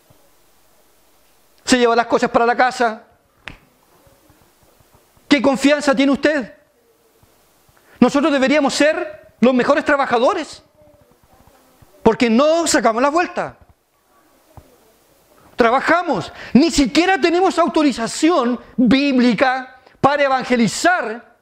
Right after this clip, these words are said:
en el trabajo, en horario de trabajo. ¿Por qué? Porque se nos está pagando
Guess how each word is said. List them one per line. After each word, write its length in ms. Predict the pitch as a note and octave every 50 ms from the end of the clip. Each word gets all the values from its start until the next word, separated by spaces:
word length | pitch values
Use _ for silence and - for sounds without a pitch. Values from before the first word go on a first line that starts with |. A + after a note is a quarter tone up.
| _ -
en 120 | A#3+ A3+
el 100 | C4 -
trabajo, 640 | - D4+ D#4+ F4 F4 - - B3+ A#3 F3+ C#3+ - - _ _ -
en 160 | - A#3+ B3
horario 360 | C4 C4 C4+ D#4 F4+ G4 F#4 F4+
de 80 | F4+ C#4
trabajo. 520 | E4+ E4+ E4+ D#4+ C#4 - F#3+ E3+ C3+ - _ _ _ _ _ _ _ _ _ -
¿Por 220 | A3 B3+ A#3+ B3
qué? 460 | - D#4+ F4+ F#4 F4 E4+ - - - _ _ _ _ _ _ _ -
Porque 220 | F#3+ F3 - G3+
se 120 | - G#3 F3+
nos 120 | F3+ -
está 220 | F3 - - E3 -
pagando 840 | C4 D4 D#4 D#4 E4+ E4+ E4+ D#4+ E4 D#4+ E4+ F#4 F4 - - _